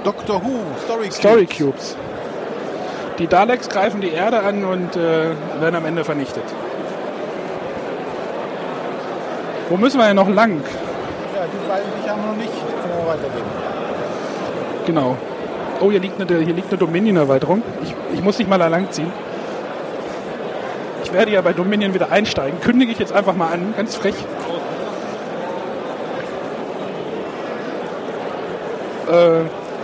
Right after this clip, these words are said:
Speaker 1: Dominion, die Blütezeit und
Speaker 2: ja, ich,
Speaker 1: Empire.
Speaker 2: ich steig ja wieder ein. Werd's mir mal angucken. Dominion-Karten, ich will, was will man da viel zeigen? Hier ist wieder so ein, so ein Stromspiel.
Speaker 1: Oh.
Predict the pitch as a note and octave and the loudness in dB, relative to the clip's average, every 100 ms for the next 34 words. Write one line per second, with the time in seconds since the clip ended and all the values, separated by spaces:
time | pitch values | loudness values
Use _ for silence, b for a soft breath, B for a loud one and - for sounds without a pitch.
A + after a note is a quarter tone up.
0 | - F3 G#3 G#3 F3+ C#3 A#2 A2+ A2 G#3+ | -4 -2 -2 -2 0 -2 -4 -6 -6 -6
1 | G3+ C4 A3+ - E3 B2+ G#2+ - G3 F#3+ | -6 -6 -6 -4 -2 -2 -4 -4 0 2
2 | F3+ F3 D3+ C3 A2+ A#3+ B3+ G#3 G3+ F#3 | 2 -2 -2 0 4 4 4 2 4 4
3 | G#3+ C#4+ - - - - - - - - | 4 2 -2 -8 -8 -6 -6 -6 -8 -6
4 | - - - - - - - - - G#3+ | -6 -6 -6 -6 -6 -6 -6 -6 2 4
5 | B3 G#3+ E3+ E3 D3+ A#2+ - - - - | 6 4 4 2 -2 -4 -6 -6 -6 -6
6 | - - - - - - - - - - | -6 -6 -6 -6 -6 -6 -6 -4 0 2
7 | F#3+ G3 G#3 F3 C#3+ D3 C#3+ D3 D#3+ F3 | 4 4 2 2 2 0 -2 -2 -2 -2
8 | F3+ F3 - - - - - - - - | -2 -6 -6 -6 -6 -6 -6 -4 -6 -6
9 | - - - D3+ E3+ G3 F#3 F3+ F3+ F3+ | -6 -4 -4 0 2 4 4 2 0 0
10 | E3+ - F3 D#3+ C#3 - - - - - | 0 0 0 0 -2 -4 -6 -6 -4 -4
11 | D#3+ F#3 G3 G#3 F#3+ F#3 F3 E3+ - - | 0 0 4 6 6 4 2 0 -2 0
12 | E3+ G#3+ C#4+ - A3+ C4+ - - - - | 6 6 6 4 2 2 0 -4 -4 -4
13 | - - - - - - - C3+ F3+ | -4 -4 -6 -4 -4 -6 -4 -4 -2